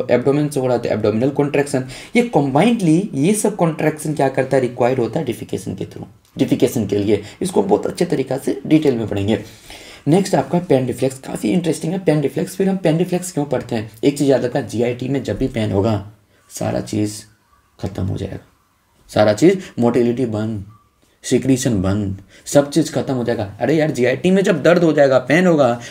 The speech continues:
तो क्या आपको लगता है डाइजेशन प्रॉपर हो पाएगा? क्या नहीं होगा। इसका मतलब क्या हो जाएगा? इंटायर डीजीआईटी का इनहिबिशंस हो जाएगा। ये आपका हो जाएगा पेन रिफ्लेक्सेस। नेक्स्ट है वेगस नर्व रिफ्लेक्सेस।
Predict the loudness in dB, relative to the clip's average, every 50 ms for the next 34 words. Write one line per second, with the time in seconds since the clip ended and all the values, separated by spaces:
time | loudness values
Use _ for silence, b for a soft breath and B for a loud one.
0 | B B -4 -4 0 2 2 2 2 2 2 2 2 2 0 0 2 2 4 6
1 | 4 4 4 2 0 -2 -2 0 0 0 0 2 2 0 0 0 0 -2 -2 -2
2 | -4 -6 -6 -4 -6 -6 -6 B B B B 4 6 6 6 4 4 2 0 -2
3 | -2 B B B -6 -2 0 0 0 0 -2 -4 -4 -6 -6 -4 -4 -4 -4 -2
4 | -4 -4 -4 -4 -6 -4 -2 -2 -2 -2 -2 -2 0 2 2 4 4 4 4 4
5 | 2 0 0 -2 -2 2 4 4 6 6 4 4 4 2 2 4 4 2 0 -2
6 | -6 B B B -2 0 0 0 0 0 0 0 -2 -2 -2 -2 -4 -4 -4 -4
7 | -2 -2 -2 0 0 -2 -2 -2 -4 -6 -10 -10 -14 -20 b b b 4 4 4
8 | 4 4 2 0 0 0 0 0 0 0 0 -2 B B B B 0 0 2 2
9 | 0 0 -2 -4 -4 -4 -8 -10 -8 -6 0 0 0 0 0 0 -2 -2 -2 -2
10 | B B B B 4 6 6 6 6 0 -4 -2 -4 -2 -2 -2 -2 -4 -6 -6
11 | -6 -8 -8 -4 -6 -6 -6 -6 -12 -16